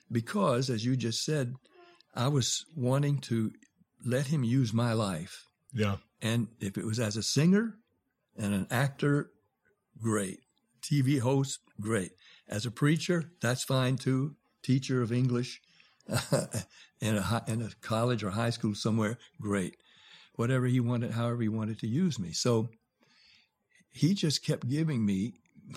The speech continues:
Speaker 1: bigger and bigger opportunities. And I won't say I batted a thousand,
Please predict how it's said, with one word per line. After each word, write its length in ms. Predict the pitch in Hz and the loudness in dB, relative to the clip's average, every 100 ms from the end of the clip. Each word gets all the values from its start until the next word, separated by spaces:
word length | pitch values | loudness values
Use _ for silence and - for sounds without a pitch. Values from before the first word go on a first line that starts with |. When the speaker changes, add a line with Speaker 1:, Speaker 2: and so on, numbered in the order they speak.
| - 110 | -8 -2
Speaker 1:
bigger 320 | 143 160 170 | 2 2 2
and 240 | 143 104 107 | 0 -2 0
bigger 300 | 156 147 113 | 0 2 0
opportunities. 960 | 117 117 98 147 156 110 78 - - _ _ - - - | -2 -4 -4 0 0 0 -4 -12 -14 _ _ -20 -20 -6
And 160 | 117 | -2
I 60 | 127 | 2
won't 240 | 139 175 | 2 0
say 240 | - 143 120 | 0 0 0
I 80 | 107 | 0
batted 420 | 101 110 101 90 | 0 0 0 -2
a 60 | |
thousand, 680 | 82 113 104 101 104 113 156 | -2 -2 0 -2 -2 -6 -6